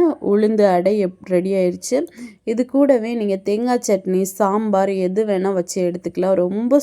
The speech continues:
சுவையா இருக்கும். நான் வந்து இன்னைக்கு சாம்பார் தான் எடுத்திருக்கேன். சாம்பார் கூட தொட்டு வச்சு சாப்பிட அந்த அளவுக்கு டேஸ்ட்டாக இருக்கும். நீங்க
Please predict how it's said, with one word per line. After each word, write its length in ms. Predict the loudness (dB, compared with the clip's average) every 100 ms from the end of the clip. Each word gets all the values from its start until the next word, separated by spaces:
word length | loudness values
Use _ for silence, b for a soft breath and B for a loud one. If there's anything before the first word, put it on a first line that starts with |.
| 0
சுவையா 360 | 0 2 2 0
இருக்கும். 320 | -2 -4 -6 -6 b b -6 -2
நான் 200 | 2 4
வந்து 180 | 4 2
இன்னைக்கு 280 | -2 -2 -2 0
சாம்பார் 460 | -2 0 0 0 2
தான் 120 | 0
எடுத்திருக்கேன். 500 | 0 -6 -6 -4 -4 B B B -10
சாம்பார் 520 | -2 2 4 4 2
கூட 220 | 0 -4 -4
தொட்டு 340 | -4 -4 -2
வச்சு 260 | -4 -2 -6
சாப்பிட 440 | -4 -2 -2 -2 -2
அந்த 300 | -2 -2 -2 0
அளவுக்கு 360 | 0 -2 -4
டேஸ்ட்டாக 580 | -6 -2 -2 -2 -2 0
இருக்கும். 260 | 0 -2 -4
நீங்க 200 | -4 -6